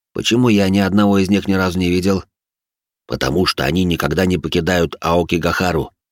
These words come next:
ответил за подругу Иоши. «Но одного Мудзина ты видел,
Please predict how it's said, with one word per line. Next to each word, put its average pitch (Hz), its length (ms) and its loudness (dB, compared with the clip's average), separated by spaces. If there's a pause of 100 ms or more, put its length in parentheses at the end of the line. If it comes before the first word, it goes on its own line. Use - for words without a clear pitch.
(340)
ответил 76 380 -4
за 73 120 -4
подругу 80 380 -2
Иоши. 78 460 -2 (580)
«Но 73 160 0
одного 87 380 2
Мудзина 101 480 2
ты 120 160 0
видел, 85 420 0